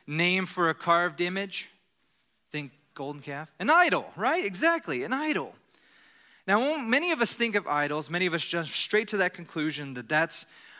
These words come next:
one of those Ten Commandments we can just check off, right? You know, do not murder, check.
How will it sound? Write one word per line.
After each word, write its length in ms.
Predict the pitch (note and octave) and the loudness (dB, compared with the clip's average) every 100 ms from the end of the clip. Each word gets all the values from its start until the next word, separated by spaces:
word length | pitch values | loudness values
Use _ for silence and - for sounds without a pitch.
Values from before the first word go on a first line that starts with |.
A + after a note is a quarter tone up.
| - | -8
one 280 | F3 A3+ B3+ | 2 2 4
of 100 | G#3 | 2
those 260 | G#3 G3 | 2 2
Ten 220 | - F#3+ | -2 -4
Commandments 520 | F#3 E3+ E3+ E3 D#3 - | -2 -2 -2 0 -2 -4
we 120 | F#3+ | -4
can 100 | D#3 | -4
just 160 | B2+ | -6
check 220 | - D3+ D3 | -2 -2 -2
off, 260 | G2+ - | -4 -4
right? 200 | B2+ D3 - _ _ _ _ _ _ _ - B2 | -6 -6 -10 _ _ _ _ _ _ _ -18 -10
You 80 | |
know, 220 | B2 A#2 A2+ - - - | -8 -8 -10 -18 -20 -10
do 100 | A#2 | -8
not 120 | G#2 | -2
murder, 280 | D#3 D#3+ D#3 | 2 2 2
check. 320 | - C#3+ | 0 0